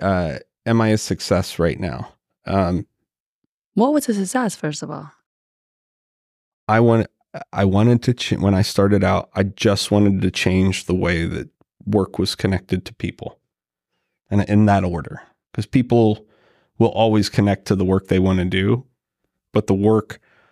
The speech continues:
Speaker 1: to be found by the people who wanna do it can be a challenge.
Speaker 2: Mm.
Speaker 1: So one, there, <laughs> in perception, there's more than one.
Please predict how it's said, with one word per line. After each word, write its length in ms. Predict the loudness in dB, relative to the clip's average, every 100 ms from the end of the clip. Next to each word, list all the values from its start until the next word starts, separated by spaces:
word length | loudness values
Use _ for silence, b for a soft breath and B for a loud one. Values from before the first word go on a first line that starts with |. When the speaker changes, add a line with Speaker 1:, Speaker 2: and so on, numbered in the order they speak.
| _ _ _ _ -10
Speaker 1:
to 100 | -2
be 140 | 0 0
found 500 | 0 2 4 2 2
by 140 | 0
the 100 | 0
people 320 | 0 0 0
who 140 | 2 2
wanna 260 | 2 0
do 220 | 2 2 0
it 160 | -2
can 240 | -2 -2 0
be 100 | -4
a 80 |
challenge. 640 | -6 -10 -12 -14 -18 -20 -20 -12
Speaker 2:
Mm. 420 | -10 -8 -10 -12 -14 _ _ _ _
Speaker 1:
So 140 | -2 0
one, 220 | 0 0
there, 200 | 0 0
<laughs> 340 | 0 -2 -4 -2
in 140 | -2
perception, 760 | -2 -4 -2 -2 -2 0 0 -2 -2
there's 280 | -2 0
more 180 | 2 2
than 180 | 4 2
one. 200 | 2